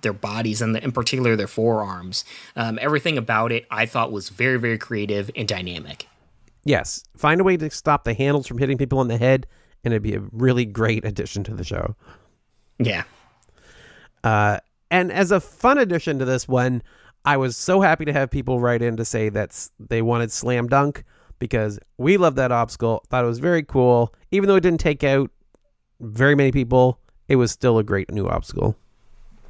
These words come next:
Speaker 1: Yeah, that's one of those obstacles where, yeah, the statistics don't show that it's, you know, knocking out all the ninjas, but it doesn't have to always be that. Um, visually, it was really fun.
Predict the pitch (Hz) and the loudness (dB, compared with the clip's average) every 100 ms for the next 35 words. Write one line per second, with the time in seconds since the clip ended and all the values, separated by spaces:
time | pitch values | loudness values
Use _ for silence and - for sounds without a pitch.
0 | - 302 277 147 170 - 262 233 214 196 | -10 -2 -2 0 -2 -2 -2 -2 0 0
1 | 175 151 151 143 143 156 139 127 120 127 | 0 0 -2 -2 -4 -4 -2 -2 -2 -2
2 | 123 120 117 - _ _ 139 147 147 139 | 0 -2 -4 -10 _ _ -4 0 2 0
3 | - 123 151 147 147 - 135 123 - 120 | -8 -8 -8 -6 -8 -6 -6 -6 -4 -4
4 | 117 117 101 - - 190 123 117 98 107 | -2 -4 -6 -10 -12 -14 -10 -10 -10 -8
5 | 120 135 135 127 123 120 113 120 113 117 | -6 -4 -2 0 0 -2 -2 -4 -4 -6
6 | 127 135 131 120 190 202 - 143 143 131 | -6 -4 -4 -2 -4 -8 -2 -2 -2 -6
7 | 117 110 98 110 110 101 87 85 _ _ | -10 -10 -10 -10 -10 -10 -16 -20 _ _
8 | _ _ 127 123 120 120 _ _ 135 123 | _ _ -6 -4 -4 -8 _ _ -8 0
9 | 151 147 165 156 - 113 117 131 110 - | 0 0 -2 -2 -2 -6 -6 -6 -6 -4
10 | 139 135 139 | -4 -2 -4